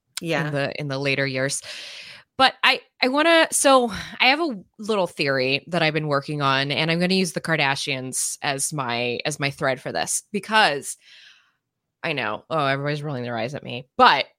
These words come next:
Speaker 2: they, their whole thing is advertising their family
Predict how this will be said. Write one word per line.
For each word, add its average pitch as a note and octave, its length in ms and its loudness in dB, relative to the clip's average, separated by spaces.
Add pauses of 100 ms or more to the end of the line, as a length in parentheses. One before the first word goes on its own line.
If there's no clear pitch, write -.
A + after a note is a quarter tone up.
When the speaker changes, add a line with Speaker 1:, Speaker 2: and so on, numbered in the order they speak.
(380)
Speaker 2:
they, C#4 800 6
their B3+ 160 8
whole D4 180 8
thing C4+ 320 2
is G#3 300 -2 (680)
advertising F#3+ 760 0
their C#3+ 100 0
family D#3+ 840 -2